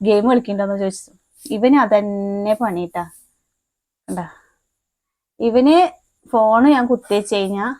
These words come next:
ആ, ഇത് സൈലന്റ് ആക്കി വെച്ചിട്ട്, വെച്ചിട്ട് ഗെയിം കളിക്കുക. പക്ഷെ എനിക്ക് അറിയില്ലായിരുന്നു ട്ടാ, ഇങ്ങനെ ഗെയിം കളിച്ചാല് ബാറ്ററിക്ക് കംപ്ലൈന്റ് വരും എന്നുള്ളത് എനിക്ക് അറിയില്ലായിരുന്നു. അങ്ങനെ വെച്ച് ഞാൻ സമ്മതിച്ചിരുന്നില്ല. പിന്നെ, ആ, എപ്പോഴെങ്കിലൊക്കെ അല്ലേ ഇത് കളിക്കണുള്ളൂ വെച്ചിട്ട് ഞാനും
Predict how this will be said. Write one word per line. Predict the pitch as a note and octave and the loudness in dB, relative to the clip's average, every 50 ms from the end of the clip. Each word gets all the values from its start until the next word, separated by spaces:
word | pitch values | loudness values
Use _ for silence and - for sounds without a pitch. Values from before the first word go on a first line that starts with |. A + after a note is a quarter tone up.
| _ _ _ _ _ _ | _ _ _ _ _ _
ആ, | G3+ G3+ G#3 G#3 | -2 0 0 0
ഇത് | G#3 - G#3 A3 A3+ | -2 -2 -2 -2 -2
സൈലന്റ് | A#3 A#3 B3 A3+ G#3 G3+ G3 G3 G3+ G3+ A3+ | -2 0 0 0 0 0 -2 -4 -2 0 0
ആക്കി | G#3+ G3 - F#3+ | -2 -2 -2 -6
വെച്ചിട്ട്, | G3 G3 G3 F#3 F3 - - - - | -8 -8 -8 -12 -14 -14 -18 -12 -10
വെച്ചിട്ട് | G#3+ G#3+ - - F#3 E3+ - B3 F#4+ - - - _ _ _ - _ _ | -10 -10 -10 -10 -12 -4 -4 -4 -4 -4 -8 -18 _ _ _ -20 _ _
ഗെയിം | G#3 G3+ A3+ A3+ A#3 B3 C4+ | -2 2 4 4 6 6 4
കളിക്കുക. | C4+ A3 F#3+ G3 G3+ | 4 2 0 -2 -2
പക്ഷെ | G#3 A3+ - C#4 | -2 -2 0 0
എനിക്ക് | C#4 B3 A#3+ A#3+ - D#4 | 0 0 0 0 0 0
അറിയില്ലായിരുന്നു | C#4+ C4+ A#3+ A#3 A#3 B3 C#4 C#4+ C4+ A3 G#3+ G#3 G3 F#3+ | 0 0 0 0 0 2 2 2 2 2 0 -2 -6 -6
ട്ടാ, | F#3 - F#3+ F3 F3 F3 F3 | -4 -2 -2 -2 -2 -4 -8
ഇങ്ങനെ | - - G#3+ G#3 A3 | -10 -8 -6 -6 -6
ഗെയിം | A3 G#3+ A#3 G#3+ G3+ G3 G3 G3+ G#3+ | -2 -2 0 0 0 -2 -6 -8 -4
കളിച്ചാല് | A3+ B3 A3+ G#3 G3 - - - F#3+ F3+ F3 F#3 G3+ A#3+ D4+ - _ _ _ _ _ _ - | 0 0 0 0 -2 -6 -8 -4 -4 -2 -2 -2 -2 -4 -4 -6 _ _ _ _ _ _ -8
ബാറ്ററിക്ക് | G3 F#3+ G3 G3 F#3+ G3 G3+ G#3+ - D4 | -6 -4 -4 -4 -4 -6 -8 -2 0 2
കംപ്ലൈന്റ് | D#4 D4+ A#3 G#3+ G3 G3 F#3+ G3 G3+ | 2 2 2 0 -2 -2 -2 -2 -2
വരും | A3 A3+ G#3 G3+ | -2 -2 -2 -2
എന്നുള്ളത് | G3+ G#3 G#3 G#3 G3 G3+ | -6 -6 -6 -6 -6 -6
എനിക്ക് | G#3 - - G#3 G3+ G3 F#3 - | -8 -8 -8 -10 -10 -6 -2 0
അറിയില്ലായിരുന്നു. | B3+ B3+ G#3+ F#3+ F#3+ G3+ G3+ F#3+ F#3 F3+ E3+ D3+ G3 | 0 0 0 -2 -6 -6 -6 -6 -6 -8 -8 -12 -12
അങ്ങനെ | G3 G3 G#3+ | -10 -8 -8
വെച്ച് | A#3 A#3+ B3 | -8 -6 -6
ഞാൻ | A#3 A#3 A#3 | -6 -4 -4
സമ്മതിച്ചിരുന്നില്ല. | A#3+ C4 B3 A#3 G#3+ G3+ F#3 F#3 F#3+ - - G3+ G3+ G3 A3 B3 A#3 G#3 E3 - _ _ _ _ _ _ _ _ _ | -2 -2 -4 -4 -4 -6 -8 -10 -12 -8 -6 -6 -6 -2 -2 -2 -2 -2 -4 -8 _ _ _ _ _ _ _ _ _
പിന്നെ, | - G3 G3 G3+ G#3 A#3+ C4+ D4 D4 C#4+ C4+ | -10 -8 -6 -4 -2 -2 0 0 0 0 0
ആ, | B3 B3 A#3+ | 0 2 2
എപ്പോഴെങ്കിലൊക്കെ | A3+ G#3+ G#3 G#3+ - _ G3+ G3 G3 F#3+ F#3+ F#3+ G3+ A3+ B3 - C4+ | 2 2 0 -2 -2 _ -2 -2 -2 -2 -2 -2 -2 -2 0 2 2
അല്ലേ | C#4 C#4+ C4+ | 2 4 2
ഇത് | C#4+ C#4 | 2 2
കളിക്കണുള്ളൂ | D#4 C#4+ C4+ A#3 - - A3 A3 A#3 B3+ B3+ A#3 | 2 0 0 -2 -4 -6 -4 0 2 4 4 4
വെച്ചിട്ട് | A#3 A#3+ A#3 A#3+ | 2 0 -2 -2
ഞാനും | B3 B3 A3+ G#3+ G#3 G3+ G3+ G#3+ B3+ D4+ | 0 0 0 0 0 -2 -2 0 0 0